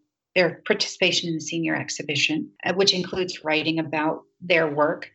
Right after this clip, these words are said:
They think about themselves as a teacher and preparing for Ed T P A in their teaching portfolio, but then they engage in arts-based research.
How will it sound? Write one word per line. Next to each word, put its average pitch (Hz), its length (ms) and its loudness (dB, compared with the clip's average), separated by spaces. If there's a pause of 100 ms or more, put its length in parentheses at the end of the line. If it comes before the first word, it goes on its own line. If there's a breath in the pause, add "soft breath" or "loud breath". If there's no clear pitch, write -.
They 208 180 6
think 220 360 -4
about 196 260 0
themselves 180 500 -4
as 170 140 -4
a 165 80 -8
teacher 185 360 -4
and 165 160 0
preparing 175 380 0
for 165 140 -2
Ed 170 160 0
T 180 180 -2
P 175 160 2
A 165 60 6
in 160 160 2
their 160 140 -2
teaching 220 440 0
portfolio, 165 480 2
but 190 160 -4
then 220 120 2
they 220 160 6
engage 233 600 4
in 180 160 0
arts-based 180 760 0
research. - 640 0